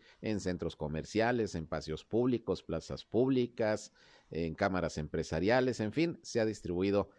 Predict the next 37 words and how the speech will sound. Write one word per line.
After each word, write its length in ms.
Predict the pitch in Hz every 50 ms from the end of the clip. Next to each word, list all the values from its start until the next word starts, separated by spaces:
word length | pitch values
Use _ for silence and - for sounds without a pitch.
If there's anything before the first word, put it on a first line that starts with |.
| _ _ _
la 260 | - 87 87 90 90
vacuna 520 | 87 92 - - 123 127 127 123 120 - -
de 200 | - 80 85 82
manera 380 | 85 87 90 92 95 98 90 -
muy 260 | - 90 98 107 107 143
amplia 420 | 170 175 165 - 170 170 156 - - _ _ - _ _ _ _ _ _
en 140 | - 87 87
la 80 | 87 85
Laguna 280 | 85 87 92 98 101
de 80 | 95 85
Coahuila 320 | - 85 87 95 95 95
y 40 | 92
de 100 | 87 87
Durango, 380 | 85 92 107 120 127 127 135 -
pues 180 | - 90 -
para 200 | - 87 85 85
poder, 440 | - - 90 92 110 123 135 - - - _ _ _ _ _ -
eh, 280 | - - 90 87 87 85
lograr 420 | 90 92 90 110 139 160 156 - -
vacunar 560 | - 95 92 - 98 92 95 104 107 107 - -
a 100 | - 85
la 80 | 85
mayor 300 | 82 82 85 95 95 90
población 440 | - 90 85 82 78 - - 87 87
posible, 420 | - - 90 - 143 156 165 165 156
porque 260 | - 110 87 - 98
esto 180 | - - 95
sin 200 | 85 90 82 82
duda 320 | 87 92 90 95 85 90 - -
es 120 | 90 90
lo 120 | 90 85
que 100 | - 82
nos 160 | 78 76 - -
estará 440 | - - - 82 90 92 90 - _
permitiendo 720 | - 98 95 87 87 - - 127 131 131 131 135 127 - - - _ _ _
ir 320 | - 110 110 113 113 - - _ _ _ _
terminando 640 | - 95 92 98 104 120 143 143 139 123 107 85